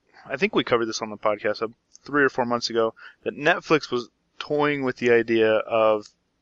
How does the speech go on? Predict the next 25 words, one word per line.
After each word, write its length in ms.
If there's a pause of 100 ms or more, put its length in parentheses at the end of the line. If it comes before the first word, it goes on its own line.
(160)
of 200
providing 480
four 320
K 240
streams. 680 (340)
So 300
even 240
if 220
you, 140 (840)
uh, 120 (220)
even 220
if 140
you're 200 (640)
thinking 500
about 300
getting 180
a 80
four 240
K 220
T 240
V 220
but 200
don't 300
see 240
a, 200